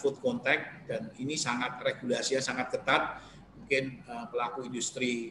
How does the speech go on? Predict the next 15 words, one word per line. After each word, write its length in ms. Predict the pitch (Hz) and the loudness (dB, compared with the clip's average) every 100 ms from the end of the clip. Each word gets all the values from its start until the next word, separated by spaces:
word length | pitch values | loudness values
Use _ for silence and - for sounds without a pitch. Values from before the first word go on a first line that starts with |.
| 120 | -6
di 400 | 113 113 110 110 | -8 -8 -12 -6
Indonesia 400 | 127 120 120 135 | -4 0 2 4
sudah 260 | - 110 - | 2 -2 0
tahu 240 | 113 131 | 2 4
siapa 400 | 151 135 113 120 | 4 2 2 0
buyernya, 560 | 123 113 117 120 127 156 180 - - - - | 2 2 2 4 4 4 2 -6 -14 -18 -12
jadi 120 | 127 | -6
kami 240 | - 131 147 | -2 0 -2
sudah 240 | - 120 | -2 0
siap 400 | - 131 127 127 | 2 4 4 2
juga, 560 | 113 127 143 175 - - - - - | 4 8 8 6 -2 -14 -20 -20 -16
dan 160 | 113 | -12
kami 240 | 120 123 165 | -4 0 0
juga, 500 | 123 127 - - - - - - - | 6 6 6 0 -12 -20 -20 -20 -8
eh, 320 | 113 113 107 | -4 -4 -6